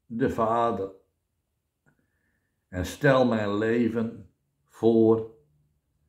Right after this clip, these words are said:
en stel mijn leven voor de schapen."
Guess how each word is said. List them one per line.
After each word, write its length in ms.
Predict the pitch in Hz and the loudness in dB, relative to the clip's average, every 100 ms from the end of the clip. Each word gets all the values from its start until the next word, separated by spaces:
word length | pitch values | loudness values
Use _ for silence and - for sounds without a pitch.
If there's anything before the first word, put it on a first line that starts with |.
| _ - - - - - | _ -12 -12 -14 -18 -14
en 160 | 107 98 | -6 -6
stel 400 | - 143 123 117 | -2 2 4 4
mijn 200 | 104 104 | 0 -2
leven 640 | 110 113 110 101 104 101 _ _ _ | -2 0 0 0 -6 -10 _ _ _
voor 760 | - - - 113 117 127 127 - | -20 -20 -4 0 2 2 -4 -10
de 100 | 107 | -12
schapen." 840 | 92 - 98 98 104 - 76 73 | -12 -8 -4 -2 -4 -6 -10 -12